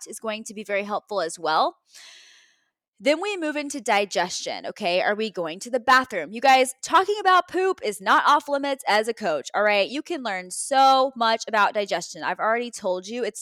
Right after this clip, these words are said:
could be related to stress, but constipation could also mean that there's a hormonal imbalance, okay? Um, are we digesting our food properly? Are we getting super bloated? Did a certain food you eat make you more bloated than another?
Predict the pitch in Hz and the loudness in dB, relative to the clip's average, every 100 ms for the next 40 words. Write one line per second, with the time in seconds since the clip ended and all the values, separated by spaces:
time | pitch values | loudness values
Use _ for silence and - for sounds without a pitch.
0 | - - 180 185 175 165 165 160 165 - | -14 -10 -6 -4 -4 -2 -4 -6 -10 -6
1 | 151 226 - 208 160 - - _ 254 247 | -4 -4 -4 0 0 -2 -14 _ 2 2
2 | 240 226 202 - 240 233 151 180 196 190 | 0 -4 -4 -6 -10 -2 0 0 -2 -8
3 | 185 180 180 175 175 165 165 175 165 156 | -8 -6 -4 -4 -6 -8 -8 -6 -8 -8
4 | 226 240 269 285 294 311 330 370 - - | -6 -4 -2 0 0 0 -6 -6 -8 -2
5 | 185 196 285 - - - - 202 196 180 | 0 2 0 -6 -20 -18 0 4 6 4
6 | 175 180 _ _ _ _ - 208 202 220 | -2 -18 _ _ _ _ 0 2 2 -4
7 | 214 202 190 180 - 202 190 190 196 180 | -4 -2 0 0 -4 -6 -6 -4 -6 -6
8 | - 170 202 269 311 349 - 214 202 208 | -2 -2 -2 -4 -2 -4 -2 -2 -2 -4
9 | 196 196 190 190 190 - 220 208 185 170 | -4 -2 -2 -4 -8 -8 -8 -8 -8 -4
10 | 185 202 247 254 220 - 208 202 190 - | 0 2 2 2 -2 -4 -2 -2 -2 -4
11 | 175 202 196 202 196 196 175 - 240 - | -8 -10 -10 -8 -8 -10 -12 -8 -8 -8
12 | 208 196 202 190 185 180 180 180 175 165 | -10 -10 -12 -6 -6 -4 -4 -2 -4 -8
13 | 156 202 254 254 247 | -6 0 2 2 0